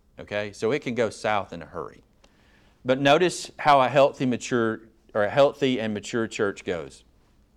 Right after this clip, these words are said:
"He gave some as apostles, some as prophets, some as evangelists, some as pastors and teachers for this purpose, the equipping of the saints for the work of service to the building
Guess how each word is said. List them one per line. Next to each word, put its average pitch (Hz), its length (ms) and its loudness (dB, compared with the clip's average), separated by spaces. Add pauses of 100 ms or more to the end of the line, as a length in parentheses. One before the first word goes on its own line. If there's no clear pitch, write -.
(880)
"He 127 80 -4
gave 135 220 4
some 156 220 0
as 160 100 -2
apostles, 139 560 2
some 147 180 0
as 135 120 -2
prophets, 123 420 2
some 139 180 -2
as 131 120 -2
evangelists, 123 460 -2
some 135 240 0
as 120 640 0 (540)
pastors 127 840 0
and 107 180 -8
teachers 117 640 -2
for - 200 -6
this 113 260 -4
purpose, 95 680 -4 (1120)
the 117 140 2
equipping 139 480 0
of 135 100 0
the 120 80 -6
saints 120 480 -2
for - 120 -16
the 104 80 -6
work 107 300 0
of 120 100 -6
service 104 600 -2
to - 140 -12
the 95 140 -6
building 120 640 -2